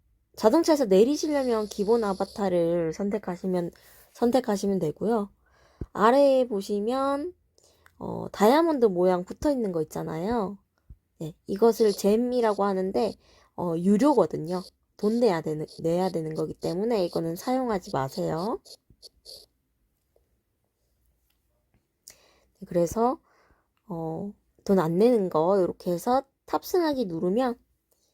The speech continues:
이렇게 뭔가를 탈 수가 있습니다.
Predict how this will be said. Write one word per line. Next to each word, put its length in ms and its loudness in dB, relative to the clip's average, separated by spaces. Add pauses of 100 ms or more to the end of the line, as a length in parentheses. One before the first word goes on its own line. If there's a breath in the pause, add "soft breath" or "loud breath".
(200)
이렇게 720 -4 (1120)
뭔가를 720 0
탈 120 -4
수가 300 -2
있습니다. 580 -4